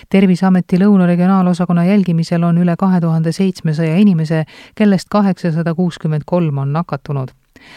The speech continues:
Tartumaale lisandus viimasel ööpäeval kaheksa, Võrumaale viis, Valgamaale neli, Põlva- ja Viljandimaale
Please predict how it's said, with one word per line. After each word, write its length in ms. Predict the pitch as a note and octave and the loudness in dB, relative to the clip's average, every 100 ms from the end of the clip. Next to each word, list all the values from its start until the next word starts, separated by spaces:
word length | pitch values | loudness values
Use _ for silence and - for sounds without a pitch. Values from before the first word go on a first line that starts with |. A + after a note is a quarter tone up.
| - | -6
Tartumaale 640 | F3+ E3+ - E3 E3 E3 D#3+ | -2 -2 -2 0 2 2 0
lisandus 440 | E3+ F3+ E3 D#3+ | 0 0 -2 0
viimasel 400 | F3+ F3 D#3+ F3 | 0 2 0 0
ööpäeval 480 | F#3+ F3 E3+ E3 E3 | 0 0 -2 0 -2
kaheksa, 600 | D#3+ G3 G3 D#3+ - E3+ D#3+ - | -2 -2 -2 -4 -6 -4 -4 -4
Võrumaale 480 | F#3+ D#3+ D3+ D3 D3 | -4 -2 -2 -2 0
viis, 420 | G#3 F#3 D3+ - - | 0 0 -2 -8 -8
Valgamaale 600 | D#3+ D#3+ C#3+ C#3 C3+ C3+ | -6 -4 -4 -6 -6 -4
neli, 400 | D#3 G3+ E3 D3 _ - - - | 0 2 0 -4 _ -20 -20 -2
Põlva- 320 | G#3 F3+ D#3+ | 0 2 0
ja 60 | D#3 | 0
Viljandimaale 680 | G3 F#3+ D#3 D#3 D#3 D3+ | 2 2 0 -2 -2 0